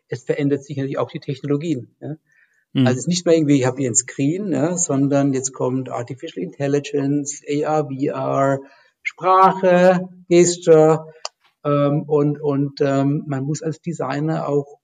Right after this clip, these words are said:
Speaker 1: offen sein, neue Arten von Interaktion auszuprobieren. Und ich sage immer noch, die beste User Experience, wenn du gar keine hast.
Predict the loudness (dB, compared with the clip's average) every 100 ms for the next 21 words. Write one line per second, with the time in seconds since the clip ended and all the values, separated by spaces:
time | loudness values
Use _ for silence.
0 | _ 0 2 0 -4 -2 0 2 2 0
1 | -4 -6 -4 0 0 0 -6 -6 -8 -4
2 | -4 -4 -4 -4 -2 -2 -6 -8 -8 -10
3 | -6 -6 -6 -8 -8 -4 -2 -4 -8 -4
4 | -6 -4 -4 -4 -4 -6 -6 -4 -6 -6
5 | -4 -2 -2 -2 -2 2 2 2 0 0
6 | -2 -4